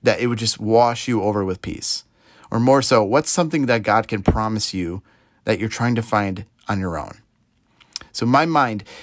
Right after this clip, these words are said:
when I ask that question, uh, my mind instantly goes to the Israelites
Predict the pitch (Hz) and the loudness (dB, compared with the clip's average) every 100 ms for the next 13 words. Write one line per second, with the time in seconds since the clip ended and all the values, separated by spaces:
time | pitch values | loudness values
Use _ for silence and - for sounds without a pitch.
0 | - - 113 113 123 - 110 - 110 - | -8 0 2 4 4 2 2 2 0 0
1 | 98 92 - - - - 107 95 101 127 | -6 -6 -10 -20 -20 -8 -2 0 0 -2
2 | 135 120 - - 135 - 135 120 110 104 | -2 -2 -4 -2 0 0 0 0 2 2
3 | 101 - 101 - 113 110 98 92 87 | 2 -2 -2 -2 -4 0 0 0 -2